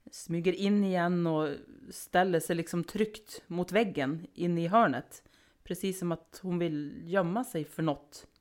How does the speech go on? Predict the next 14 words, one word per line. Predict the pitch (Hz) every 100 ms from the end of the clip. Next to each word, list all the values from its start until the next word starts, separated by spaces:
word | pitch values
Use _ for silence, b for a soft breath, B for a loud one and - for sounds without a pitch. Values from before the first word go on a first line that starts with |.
| _ _ -
eller | 156
någon. | 147 120 120 - b b b b b b b b b b b b b b _ _ _ _ _ _ _
Och | - 165 -
det | 180 190 185
ser | 190
ju | 208
ut | - 285 285
som | 180
att | 170
det | 175
skulle | - 180
kunna | 185 196
vara | 202 190 247
någon | 180 160 160